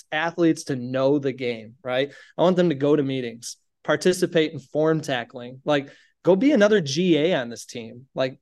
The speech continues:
you know, if it's a college program kind of thing, but go out and help your positional coaches, you know, be, don't be the tackling dummy, but drag the pad for 'em or, you know, go find work,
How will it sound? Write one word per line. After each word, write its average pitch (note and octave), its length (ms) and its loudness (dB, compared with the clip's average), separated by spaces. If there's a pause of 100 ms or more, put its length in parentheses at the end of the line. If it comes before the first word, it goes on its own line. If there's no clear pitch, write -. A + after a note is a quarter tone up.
(160)
you D3 100 -4
know, E3 140 4
if E3+ 120 0
it's E3 140 -2
a D3 60 -2
college E3+ 440 0
program E3+ 340 2
kind F3 160 0
of E3+ 60 -2
thing, F#3 120 0
but D#3 160 0 (180)
go E3+ 100 4
out A#3 120 0
and F3 100 -2
help F3 320 -2
your D#3 100 -2
positional D#3 540 -4
coaches, C#3 500 -2 (320)
you D3+ 80 -2
know, D#3+ 100 4
be, E3 260 2
don't F#3 260 0
be G#3+ 120 0
the D#3 100 -2
tackling E3 480 0
dummy, C3+ 280 -4
but C3+ 160 -6
drag D#3+ 300 0
the E3 80 0
pad E3 340 -2
for A#2 280 -4
'em A2+ 120 -8
or, A2+ 180 -8 (260)
you D3 100 -2
know, D3 320 0 (140)
go G#3 160 4
find C4 320 0
work, D3+ 360 2